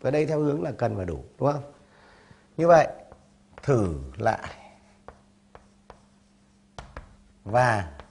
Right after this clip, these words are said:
kết luận. Đấy, cái phương trình tựa bằng nhất thì có khi cái hướng xử lý này. Và chúng ta đã biết là cũng có một số năm trước đây thì người ta hay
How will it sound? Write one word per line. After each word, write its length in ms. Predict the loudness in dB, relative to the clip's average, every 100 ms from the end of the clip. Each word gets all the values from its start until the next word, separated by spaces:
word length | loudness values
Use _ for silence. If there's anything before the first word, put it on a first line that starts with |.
| -20 -6
kết 180 | -4 -4
luận. 140 | -6 -12 -20 -20 -20 -20 -20 -20 _ _ -20 -20 _ _ _ -18 -18 -20 -20 _ _ _ _ _ _ _ _ -16
Đấy, 160 | -14 -14 _ -8
cái 80 |
phương 140 | -4 -2
trình 200 | -2 2
tựa 120 | 2
bằng 140 | 2
nhất 160 | -2 -2
thì 80 | -4
có 140 | -4 -4
khi 240 | -4 -4
cái 200 | -4 -4 -4 -8
hướng 180 | -4 -4
xử 140 | -2
lý 180 | -4 -4
này. 200 | -6 -8 -12 -20 _ _ _ _
Và 160 | 0 0
chúng 140 | 2
ta 100 | -2
đã 80 | 0
biết 220 | 2 2
là 80 | 0
cũng 100 | -4
có 120 | -6 -6
một 220 | -4 -6
số 140 | -4 -2
năm 200 | 0 -2 -8 -20 _ _ _ _ _ _
trước 140 | -2
đây 280 | 6 6 6 -4 -20 -20 _ _ _ -20 _
thì 160 | -6 -4
người 180 | -2 -2
ta 140 | -4
hay 460 | -6 -4 -4 -4